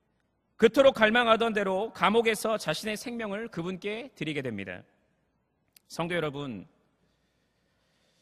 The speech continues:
우리로 하여금 하나님께 전적으로 헌신하도록 만드는 유일한 원동력은 오직 하나님께 영광이라는 삶의 목표입니다. 그것은 우리로 하여금 기꺼이 크고 작은 불편을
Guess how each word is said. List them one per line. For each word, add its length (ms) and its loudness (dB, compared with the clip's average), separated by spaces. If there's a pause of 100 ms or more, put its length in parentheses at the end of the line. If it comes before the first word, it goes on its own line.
(160)
우리로 260 6
하여금 340 6
하나님께 480 2
전적으로 540 0
헌신하도록 580 0
만드는 460 0
유일한 440 0
원동력은 840 -2
오직 520 -4
하나님께 840 -2
영광이라는 840 -2
삶의 600 -6
목표입니다. 800 -6 (2000)
그것은 320 4
우리로 200 4
하여금 320 4
기꺼이 520 0
크고 320 -2
작은 300 0
불편을 600 -4